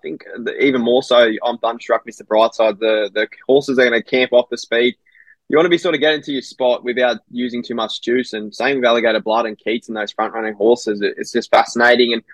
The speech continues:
all the chats about this breakneck speed, but it can often be a little bit different come race day where they help each other out a little bit up on pace. I think the only juice in the market, uh, this far out without barriers is My Oberon. I just wanna see, um,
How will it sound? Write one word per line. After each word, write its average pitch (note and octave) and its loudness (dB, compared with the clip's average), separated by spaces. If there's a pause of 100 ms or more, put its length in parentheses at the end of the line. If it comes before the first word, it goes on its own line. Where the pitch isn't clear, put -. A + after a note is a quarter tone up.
all F3+ 6
the E3+ 4
chats D#3+ 2
about C3+ -4
this B2+ -8
breakneck C3 -2
speed, B2+ 0
but A#2 -2 (840)
it C#3 -2
can E3+ 0
often G3+ -2
be G3 4
a F#3 0
little F#3+ 2
bit E3+ 0
different F3 -4
come D#3 -2
race C#3+ 0
day D3 2
where C#3+ 0
they C3 -2
help C#3+ -4
each B2+ -2
other A#2+ 0
out C3 2
a C3 -2
little A#2+ -6
bit A2+ -8
up A2+ -4
on A2 -10
pace. B2+ 2
I A#2+ 2
think D3 -6
the C3+ -2
only D3 0
juice C#3+ -6
in C3 -18
the B2 -8
market, B2 0
uh, A2 -2
this C3 -4
far A#2+ 4
out A#2 2
without A#2 0
barriers A#2 0
is A#2 -10
My A#2+ 6
Oberon. C3 0
I D#3+ -2
just D#3+ -12
wanna E3 -4
see, C#3+ 2 (100)
um, A#2 -4